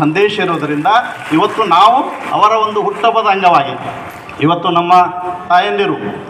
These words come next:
ಮಹಿಳಾ ಪೌರ ಕಾರ್ಮಿಕರು ಇವತ್ತು ಎಲ್ಲ ತಾಲೂಕಿನಿಂದ ಇಲ್ಲಿ ಆಗಮಿಸಿದ್ದಾರೆ. ಇವತ್ತು ಈ ರಾಜ್ಯದಲ್ಲಿ ನಾವು ಏನಾದರೂ ಸ್ವಚ್ಛತೆ ಕಾಣ್ತಿದ್ವಿ ಅಂದ್ರೆ ಇವತ್ತು ಪೌರ ಕಾರ್ಮಿಕರಿಂದ ನಾವು ಸ್ವಚ್ಛತೆಯನ್ನು ಕಾಣ್ತಾ ಇದ್ದೀವಿ.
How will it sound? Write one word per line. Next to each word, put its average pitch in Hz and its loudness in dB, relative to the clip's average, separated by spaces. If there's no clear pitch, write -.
ಮಹಿಳಾ 202 4
ಪೌರ 208 2
ಕಾರ್ಮಿಕರು 196 2
ಇವತ್ತು 170 0
ಎಲ್ಲ 190 4
ತಾಲೂಕಿನಿಂದ 202 0
ಇಲ್ಲಿ 196 0
ಆಗಮಿಸಿದ್ದಾರೆ. 196 0
ಇವತ್ತು 185 -2
ಈ 147 4
ರಾಜ್ಯದಲ್ಲಿ 202 2
ನಾವು 185 4
ಏನಾದರೂ 202 2
ಸ್ವಚ್ಛತೆ 247 0
ಕಾಣ್ತಿದ್ವಿ 208 0
ಅಂದ್ರೆ - -4
ಇವತ್ತು 170 0
ಪೌರ 175 2
ಕಾರ್ಮಿಕರಿಂದ 170 -2
ನಾವು 170 0
ಸ್ವಚ್ಛತೆಯನ್ನು 127 -4
ಕಾಣ್ತಾ 123 -2
ಇದ್ದೀವಿ. 117 -4